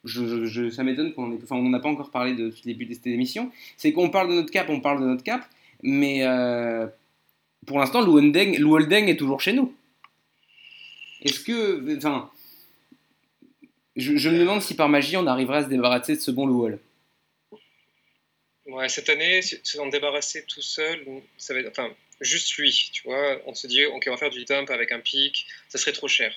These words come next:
Speaker 2: Il y a encore deux ans de, de contrat, c'est encore trop cher. Si,
Speaker 1: Ça
Speaker 2: euh,
Speaker 1: paraît beaucoup avec
Speaker 2: Pelinka
Speaker 1: les Suns,
Speaker 2: est,
Speaker 1: je crois.
Speaker 2: si, si Pelinka est un, on peut le stretch, mais ça, ça se coûterait très cher. Et tu flinguerais une bonne partie de ta flexibilité pour, euh, pour l'année prochaine.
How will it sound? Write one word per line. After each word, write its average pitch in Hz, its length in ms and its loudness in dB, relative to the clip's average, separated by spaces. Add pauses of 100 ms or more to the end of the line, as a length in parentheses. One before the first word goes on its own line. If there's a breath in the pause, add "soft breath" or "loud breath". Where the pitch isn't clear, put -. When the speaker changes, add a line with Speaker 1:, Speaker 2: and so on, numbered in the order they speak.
(240)
Speaker 2:
Il 127 60 -8
y - 20 -4
a 117 40 -8
encore 123 220 -10
deux 139 240 -2
ans 139 80 -2
de, 127 160 -8
de 120 100 -14
contrat, 139 360 -8
c'est 143 100 -12
encore 127 200 -18
trop - 100 -18
cher. 135 320 -2 (600 loud breath)
Si, 185 640 0 (520)
Speaker 1:
Ça - 60 -8
Speaker 2:
euh, - 100 -2
Speaker 1:
paraît 170 180 0
beaucoup 180 220 4
avec - 80 2
Speaker 2:
Pelinka - 180 2
Speaker 1:
les 139 60 4
Suns, 247 140 4
Speaker 2:
est, 214 40 2
Speaker 1:
je 175 120 0
crois. 151 280 -2
Speaker 2:
si, - 240 -8 (720)
si - 260 -8
Pelinka 170 540 -2
est 143 140 -2
un, 127 480 -6
on 151 100 -6
peut 190 80 -4
le 185 40 -2
stretch, 165 300 0
mais 139 60 -8
ça, - 200 -12
ça 147 120 -16
se - 80 -12
coûterait - 240 -14
très 151 160 -4
cher. 120 280 0 (380)
Et 127 180 -6
tu 131 260 -6
flinguerais 156 500 2
une 131 220 -10
bonne 143 180 -4
partie 156 220 -12
de - 40 -16
ta 139 80 -10
flexibilité 135 600 -10
pour, 120 280 -12
euh, 113 320 -10
pour - 140 -10
l'année 123 120 -8
prochaine. 139 380 0